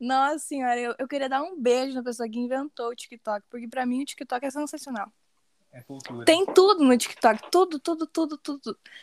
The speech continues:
Speaker 1: Esses dias uma mulher falou pra mim que ela vendeu todos os perfumes de uma marca X, que eu não vou falar o nome, pra não dar publicidade.
Speaker 2: Exato.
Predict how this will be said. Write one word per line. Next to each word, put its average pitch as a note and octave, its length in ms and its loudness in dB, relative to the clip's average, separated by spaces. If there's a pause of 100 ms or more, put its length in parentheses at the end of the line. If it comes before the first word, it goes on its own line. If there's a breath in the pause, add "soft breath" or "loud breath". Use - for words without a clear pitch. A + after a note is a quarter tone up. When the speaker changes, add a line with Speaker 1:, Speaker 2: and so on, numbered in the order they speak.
(160 soft breath)
Speaker 1:
Esses C#4+ 180 -2
dias D4+ 200 2
uma D#4 180 4
mulher D4+ 320 2
falou C4+ 400 -2
pra C4 160 -6
mim A#3 260 -6
que C4 140 -8
ela B3+ 220 0
vendeu C4 520 -2
todos D#4 240 -2
os E4+ 140 -8
perfumes D4+ 760 -4
de A#3 120 -4
uma A3+ 160 0
marca G#3 280 -2
X, A3 300 -10
que - 100 -12
eu A#3 40 -2
não A3 80 -4
vou G3+ 100 -6
falar G3+ 220 -2
o - 20 -6
nome, G3+ 240 -4 (160)
pra G3+ 160 -2
não F#3+ 80 -6
dar F#3+ 100 -2
publicidade. G3 640 -2 (220)
Speaker 2:
Exato. G#2 400 -8